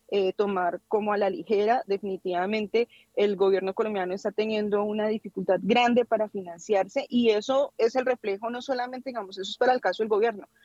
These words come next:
pero para las empresas también el panorama es más complejo. Cuando una empresa colombiana está intentando ir a buscar recursos afuera, el panorama no es tan fácil.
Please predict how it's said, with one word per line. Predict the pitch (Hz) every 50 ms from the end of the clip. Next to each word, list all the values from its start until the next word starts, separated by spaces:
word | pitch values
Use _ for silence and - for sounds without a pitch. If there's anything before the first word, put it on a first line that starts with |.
| _ _ _
pero | - 220 214 214
para | - 214 196 196 190
las | 180 185 196
empresas | 190 185 - 180 180 180 180 185
también | - 240 233 220 196 185
el | 180 180
panorama | - 202 208 208 190 170 156 165 170
es | 175
más | 190 196 -
complejo. | - 240 233 220 - 294 302 254 220 180
Cuando | - - 190 180 185 185 185
una | 185 196 202 214 214 226
empresa | 247 233 - 254 240 240 240 240
colombiana | - - 240 226 220 208 190 185 175 175 165 165 160
está | - - - - 196 185 180 190
intentando | 208 226 220 - 226 226 220 - 233 214 220 220 214 226
ir | 233 240 247 254 240
a | 233
buscar | 220 226 - - 196 185
recursos | - 202 190 - 233 226 208 - 196 -
afuera, | 226 214 - _ 196 196 185 180 185 220 - _ _ _ _ _ _ _ _ -
el | 220
panorama | - 202 202 202 185 185 185 190 196
no | 214 233
es | 240 -
tan | - 226 233
fácil. | - 302 285 277 - - 170 -